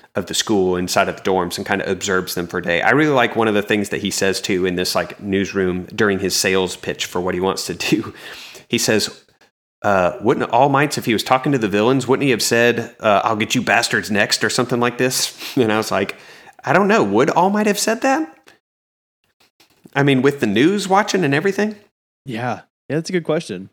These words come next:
Speaker 2: I, I do like the fact, though, that he is totally, like, going into the, this school under the guise that he is just reporting on dormitory life at U A, while he's actually trying to, like, you know, covert ops this secret investigation into who All Might's next successor is gonna be. I thought that was kinda fun.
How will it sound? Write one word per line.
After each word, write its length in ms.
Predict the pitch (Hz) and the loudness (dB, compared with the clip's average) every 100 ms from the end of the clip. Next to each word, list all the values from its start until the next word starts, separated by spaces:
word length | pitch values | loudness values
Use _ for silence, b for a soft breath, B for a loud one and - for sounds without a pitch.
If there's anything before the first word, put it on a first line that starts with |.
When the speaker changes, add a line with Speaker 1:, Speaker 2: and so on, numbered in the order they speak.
| - | -4
Speaker 2:
I, 120 | 135 - | -4 -2
I 80 | 139 | -2
do 120 | 147 | 0
like 140 | 180 | 0
the 80 | 147 | -2
fact, 220 | 131 120 | -6 -4
though, 100 | 127 | -4
that 140 | 107 101 | -4 -4
he 120 | 127 | -2
is 120 | 117 | -4
totally, 480 | - 123 123 117 107 | -4 -4 -2 -2 -4
like, 260 | 98 101 98 | -4 -6 -4
going 400 | 107 117 117 - | -4 -4 -6 -8
into 400 | 117 120 110 113 | -8 -8 -8 -8
the, 400 | 104 104 98 87 | -6 -4 -6 -8
this 240 | 107 98 | -6 -6
school 480 | - - 113 110 92 | -8 -6 -4 -2 -4
under 160 | 110 113 | -6 -8
the 120 | 95 | -8
guise 580 | 90 101 107 107 98 - | -10 -8 -4 -4 -6 -8
that 240 | 95 92 | -8 -8
he 160 | 110 104 | -6 -8
is 80 | |
just 160 | 104 104 | -8 -10
reporting 400 | 101 - 110 104 | -10 -6 -6 -6
on 140 | 92 | -10
dormitory 500 | 92 104 113 101 90 | -10 -8 -8 -6 -8
life 240 | 92 92 - | -6 -6 -8
at 80 | - | -8
U 240 | 101 90 | -6 -4
A, 300 | 92 82 90 _ _ _ | -4 -6 -12 _ _ _
while 140 | - 123 | -6 -4
he's 160 | 127 | -2
actually 320 | 87 113 127 110 | -4 -4 -6 -6
trying 320 | 117 110 107 | -6 -6 -6
to, 100 | 101 | -6
like, 300 | 92 90 - _ _ - | -6 -8 -14 _ _ -8
you 100 | 107 | -6
know, 100 | 90 | -6
covert 500 | - 156 131 127 - | -4 -2 -2 -4 -4
ops 360 | 107 107 98 - | -6 -6 -6 -10
this 260 | 110 101 | -8 -6
secret 480 | - 127 113 113 98 | -6 -6 -6 -6 -6
investigation 760 | 113 110 110 104 95 98 - | -8 -8 -8 -8 -8 -8 -10
into 200 | 98 95 | -10 -10
who 240 | 87 127 110 | -8 -6 -6
All 180 | 107 101 | -6 -8
Might's 260 | 98 - | -10 -10
next 200 | 104 - | -12 -10
successor 420 | 98 - 104 - | -10 -8 -8 -10
is 100 | 90 | -12
gonna 160 | 98 87 | -12 -12
be. 200 | 85 90 | -10 -8
I 40 | |
thought 140 | 113 113 | -8 -6
that 80 | 95 | -6
was 140 | 95 | -6
kinda 160 | 92 - | -12 -10
fun. 400 | 98 92 92 | -12 -10 -14